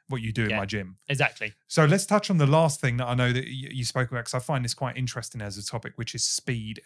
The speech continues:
Speaker 1: and trying to improve your speed as a,
Speaker 2: Yeah.
Speaker 1: as an individual. Most sport, not all, but most sport has a, an element of speed that's important,
Speaker 2: Mm-hmm.
Speaker 1: right? You know, whether it's tennis, whether it's, you know, soccer, whether it's American football,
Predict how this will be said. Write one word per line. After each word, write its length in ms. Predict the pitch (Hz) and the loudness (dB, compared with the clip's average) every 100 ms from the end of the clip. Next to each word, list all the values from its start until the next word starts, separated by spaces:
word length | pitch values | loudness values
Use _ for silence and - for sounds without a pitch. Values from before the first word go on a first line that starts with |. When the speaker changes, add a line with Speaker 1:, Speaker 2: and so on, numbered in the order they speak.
| - | -10
Speaker 1:
and 180 | 107 | -8
trying 200 | 107 131 | -8 -6
to 60 | 120 | -6
improve 560 | 113 - - 123 117 104 | -8 -12 -6 -2 -2 -4
your 200 | 113 104 | -4 0
speed 420 | - - 113 107 | -2 -2 -6 -6
as 200 | 101 117 | -6 -2
a, 40 | |
Speaker 2:
Yeah. 140 | 113 107 - - - | 0 0 -4 -18 -8
Speaker 1:
as 140 | 113 | -4
an 80 | 113 | -4
individual. 540 | 101 98 110 101 98 - _ _ - | -4 -6 -4 -4 -8 -10 _ _ -4
Most 680 | 127 143 165 160 - - | 4 6 6 4 0 -4
sport, 520 | - - 117 107 180 - - | -4 -2 -2 -2 -2 -4 -6
not 120 | 180 | -4
all, 160 | 120 123 | 0 -2
but 140 | 143 | 0
most 360 | 143 143 151 - | 4 6 6 4
sport 380 | - 127 110 - _ _ _ - | 0 -2 -2 -6 _ _ _ -6
has 220 | 131 120 | -2 0
a, 280 | 117 117 - _ _ _ | 2 0 -4 _ _ _
an 100 | 123 | 2
element 320 | 127 127 120 | 4 4 2
of 100 | 120 | 0
speed 480 | - - 135 113 107 | 0 0 0 -4 -4
that's 220 | 113 - 113 | -6 -6 -10
important, 440 | 98 120 - - _ - | -10 -10 -12 -16 _ -4
Speaker 2:
Mm-hmm. 420 | 139 156 _ 117 | -4 -4 _ -8
Speaker 1:
right? 180 | 110 - | -8 -8
You 100 | 135 | -10
know, 60 | 113 | -6
whether 160 | 120 117 | -6 -6
it's 100 | - | -8
tennis, 440 | - 131 127 - | -4 -2 -2 -4
whether 200 | 120 107 | -6 -6
it's, 260 | 110 - - _ _ _ | -8 -10 -16 _ _ _
you 80 | 160 | -10
know, 140 | 101 107 _ _ _ - | -10 -10 _ _ _ -8
soccer, 520 | - 139 - 131 127 | -2 -2 0 -2 -2
whether 240 | 120 110 | -4 -4
it's 300 | 110 - - | -6 -8 -12
American 380 | 127 123 120 117 | -4 -2 -2 -4
football, 720 | - 139 - 131 123 120 120 | -8 -6 -4 -2 -2 -2 -4